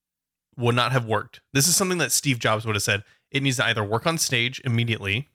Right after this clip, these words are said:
like, it needs to work by the time I step on stage, or we're cutting the entire feature."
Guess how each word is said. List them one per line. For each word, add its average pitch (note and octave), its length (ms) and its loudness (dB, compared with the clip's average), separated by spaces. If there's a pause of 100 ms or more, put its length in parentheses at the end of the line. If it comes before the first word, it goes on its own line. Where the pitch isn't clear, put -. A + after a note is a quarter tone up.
(360)
like, G2+ 220 -6 (540)
it A#2 60 -2
needs A2 160 0
to B2 60 -2
work B2 200 -2
by B2 80 0
the A2+ 80 0
time A2 220 -2
I G#2 80 0
step B2+ 300 -2
on A#2+ 120 0
stage, A2 400 -4 (380)
or C3 440 4 (140)
we're A#2+ 100 2
cutting A#2+ 300 0
the A2 100 0
entire G#2 300 -2
feature." - 380 -12